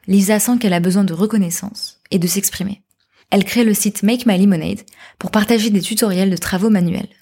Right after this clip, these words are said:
ce qu'on appelle le do-it-yourself. Le site devient rapidement incontournable et Lisa commence à créer une communauté de fans sur Internet.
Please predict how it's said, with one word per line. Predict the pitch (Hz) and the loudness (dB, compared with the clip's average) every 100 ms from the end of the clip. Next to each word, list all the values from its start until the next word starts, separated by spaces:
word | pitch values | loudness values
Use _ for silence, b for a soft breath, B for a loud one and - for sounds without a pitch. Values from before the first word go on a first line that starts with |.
| - | -8
ce | - | -4
qu'on | 196 175 | 0 2
appelle | 165 180 196 | 2 0 -2
le | 180 | -2
do-it-yourself. | 160 175 185 - 180 - 202 - - _ _ _ _ b b b b | -4 -6 -6 -8 -8 -8 -8 -12 -16 _ _ _ _ b b b b
Le | 202 | 0
site | 277 214 | 0 2
devient | 196 185 | 2 0
rapidement | 185 202 202 185 | 0 -2 0 0
incontournable | - 214 240 202 170 170 214 B B B - | 0 -2 -2 -2 -4 -6 -8 B B B 0
et | |
Lisa | 196 190 220 | 2 2 2
commence | 208 196 196 | 2 2 0
à | |
créer | 175 - | -6 -4
une | 185 170 | -2 -2
communauté | 208 208 202 185 185 | 2 4 4 2 -4
de | 160 | -8
fans | - 175 185 | -8 -6 -4
sur | 196 175 170 | -6 -6 -8
Internet. | 202 202 - - | -8 -10 -12 -20